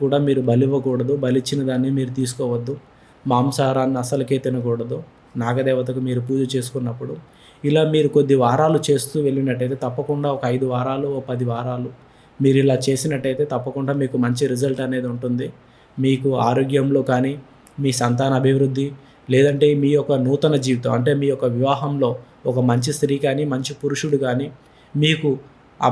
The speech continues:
భగవంతుడు ప్రసాదించాలి అన్నట్టుగా ఉంటే గనక, మీరు ఈ విధంగా చేయండి. మీకు శుభయోగమే మీకు కలుగుతుంది. ఇంకేమైనా కానీ నాగదోషానికి సంబంధించిన ఇంకేమైనా మీలో సందేహాలు,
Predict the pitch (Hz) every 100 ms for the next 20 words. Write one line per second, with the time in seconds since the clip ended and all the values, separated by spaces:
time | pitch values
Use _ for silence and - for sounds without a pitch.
0 | 120 127 147 156 147 131 123 147 135 135
1 | 143 127 131 127 131 127 123 127 151 135
2 | 139 - - 139 131 147 131 127 127 151
3 | 160 - 143 135 135 131 131 139 131 135
4 | 127 123 131 165 - - _ - _ 135
5 | 123 123 123 123 139 135 135 135 147 151
6 | 127 123 120 127 127 127 123 - - -
7 | - - - - 147 165 160 147 147 143
8 | 135 139 135 123 131 117 127 135 135 131
9 | 135 135 127 123 131 131 131 123 139 139
10 | 143 131 147 147 147 147 139 135 139 131
11 | 127 127 131 123 123 131